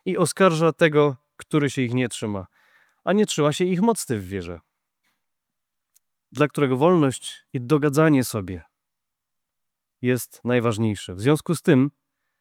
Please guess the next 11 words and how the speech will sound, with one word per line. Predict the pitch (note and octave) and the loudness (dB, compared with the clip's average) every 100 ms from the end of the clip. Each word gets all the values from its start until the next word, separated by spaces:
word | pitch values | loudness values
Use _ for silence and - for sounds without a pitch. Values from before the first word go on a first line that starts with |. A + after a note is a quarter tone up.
| _ _ _ _ _ - | _ _ _ _ _ -2
mocny | C3+ E3 - D#3+ | 2 2 2 -2
w | C3 | 0
wierze | A#2+ A#2 A#2 D3+ D3+ _ _ - | 0 0 0 -2 -6 _ _ -2
lekceważy | A3 - A3 F#3+ G#2 G2+ F2+ _ _ | -2 0 4 4 2 -4 -10 _ _
słabego. | - B2+ G#2+ G#2 G2+ F#2+ _ _ _ - | -6 -2 -2 -4 -8 -12 _ _ _ -6
Może | B2+ C3+ | -2 0
jest | C3+ | 0
nawet | C3+ C3 - - _ | 0 -2 -6 -16 _
trochę | - C3+ | -6 -2
większym | C3 C#3 - A#2+ A#2 _ _ _ _ _ _ - | -2 -2 -4 -6 -6 _ _ _ _ _ _ -10
egocentrykiem. | B2 A#2 A#2+ G#2 A2 - E2+ E2 | -6 -6 -6 -8 -10 -12 -16 -18